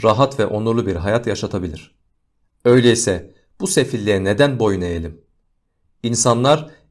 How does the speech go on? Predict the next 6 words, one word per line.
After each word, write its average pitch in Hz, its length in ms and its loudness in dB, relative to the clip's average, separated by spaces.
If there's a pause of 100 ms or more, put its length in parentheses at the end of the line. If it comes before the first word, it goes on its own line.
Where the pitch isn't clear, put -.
(140)
emeğimizle 120 580 2
ürettiklerimizin 107 1040 -4 (180)
neredeyse 117 580 0
tümünü 123 340 0
bizden 110 300 0
çalıyorlar. 98 720 -4